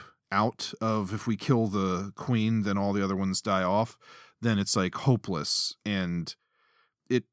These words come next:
it's like we dug ourselves too deep of a hole. That's why it's brilliant that The Thing is set in Antarctica, where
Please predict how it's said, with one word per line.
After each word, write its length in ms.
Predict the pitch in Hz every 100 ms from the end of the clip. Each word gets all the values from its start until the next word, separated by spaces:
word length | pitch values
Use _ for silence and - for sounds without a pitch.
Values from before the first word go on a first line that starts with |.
| _ -
it's 300 | 120 - -
like 240 | 117 104
we 160 | 123 123
dug 360 | 107 127 127 123
ourselves 540 | 117 - 127 110 92
too 220 | - 127
deep 240 | 107 110 107
of 100 | 95
a 60 | 95
hole. 200 | 113 92
That's 260 | 127 147
why 160 | 139 135
it's 120 | 110
brilliant 420 | 110 117 113 107
that 100 | 110 110
The 60 |
Thing 280 | - 131 123
is 120 | 101
set 260 | - - 101
in 120 | 101 98
Antarctica, 800 | 92 107 135 - - 82 78 - _ _ _ -
where 460 | 107 101 90 87